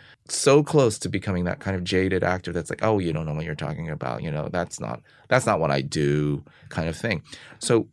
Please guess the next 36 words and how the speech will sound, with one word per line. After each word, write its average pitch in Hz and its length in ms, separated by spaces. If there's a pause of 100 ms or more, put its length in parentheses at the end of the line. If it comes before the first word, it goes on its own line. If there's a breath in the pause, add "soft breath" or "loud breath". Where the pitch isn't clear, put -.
f-, - 160
halfway 151 440
through 151 280
it, 98 160
I 98 80
started 113 460
to 90 180
really 107 340
doubt, 92 480 (840 soft breath)
um, 82 520
that 113 160
I 85 120
was 90 200
in 92 80
the 80 60
right 76 220
place. 73 500 (240)
And 95 220
for 98 100
the 92 100
second 147 440
half 92 260
of 90 120
the 80 100
whole 80 260
thing, 76 240 (100)
I 85 380
constantly 95 640
wanted 76 480
to 73 320 (160)
figure 76 280
out - 120
something 73 260
else 69 200
to - 60
do. - 240